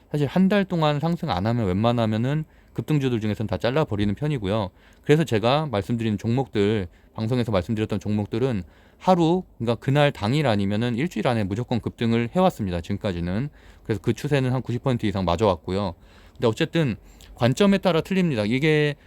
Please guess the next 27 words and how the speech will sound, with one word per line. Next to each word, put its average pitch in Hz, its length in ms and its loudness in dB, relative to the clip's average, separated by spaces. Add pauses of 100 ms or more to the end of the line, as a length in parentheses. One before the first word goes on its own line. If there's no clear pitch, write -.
(480)
누가 160 260 4
옳고 147 300 4
그름의 120 280 0
문제는 104 320 -2
아닌 98 180 -2
것 120 80 -4
같아요. 90 500 -4
당연히 151 320 2
역배열이고 131 840 2
굉장히 131 400 0
차트가 143 340 -6
무너진 127 420 0
것들 127 300 -2
중에서도 113 760 0 (300)
저점에서 160 520 2
잡아서 107 380 -2
오래 117 260 4
보유해서 123 760 0 (480)
삼사십 180 380 0
퍼센트 107 260 -4
또는 147 280 -2
그 139 120 2
이상 151 280 2
내는 117 220 2
분들도 147 300 -2
당연히 127 340 -2
있겠고요. 107 520 -2